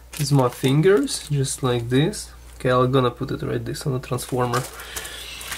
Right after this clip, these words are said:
And I'm gonna use this Stenkol a, um, to prop drive,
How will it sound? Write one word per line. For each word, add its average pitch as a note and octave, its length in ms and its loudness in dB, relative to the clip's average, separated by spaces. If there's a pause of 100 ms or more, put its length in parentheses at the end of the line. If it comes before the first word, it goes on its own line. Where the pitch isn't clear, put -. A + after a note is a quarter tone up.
(100)
And G3 300 4
I'm G3 100 2
gonna F#3+ 180 4
use A3+ 880 2 (1400)
this - 380 2
Stenkol C#3+ 1000 -2 (320)
a, A2+ 240 6 (120)
um, G#2+ 360 0 (680)
to C3+ 80 2
prop - 420 2 (3250)
drive, A2+ 580 0